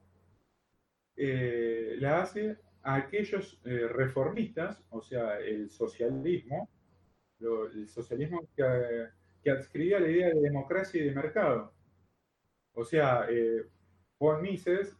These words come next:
concibía como nuevo liberalismo a la socialdemocracia alemana de la que vos hablabas.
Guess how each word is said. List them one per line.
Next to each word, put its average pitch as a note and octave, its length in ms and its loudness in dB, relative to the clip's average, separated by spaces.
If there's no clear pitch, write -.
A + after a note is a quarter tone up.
concibía B2 1080 0
como B2 180 -6
nuevo D#3 180 2
liberalismo E3 580 -2
a D3 40 0
la C3 120 2
socialdemocracia B2 800 -2
alemana B2+ 300 -2
de A2+ 80 -2
la G#2+ 120 -2
que A2+ 60 -6
vos B2 220 -2
hablabas. A#2+ 400 2